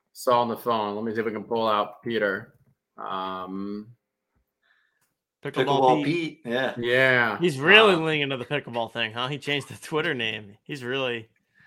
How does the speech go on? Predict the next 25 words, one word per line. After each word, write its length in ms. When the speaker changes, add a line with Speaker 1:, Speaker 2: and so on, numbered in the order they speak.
Speaker 2:
really 200
going, 400
going 180
for 200
it. 80
Speaker 1:
He 180
really 300
is. 140
Although 560
it 60
was, 160
okay, 280
it 60
was 280
Tuttle 640
who 160
tweeted 380
it 160
at, 400
but, 160
uh, 480
Tuttle 560
tweeting 640
pickleball 480
controversy 1040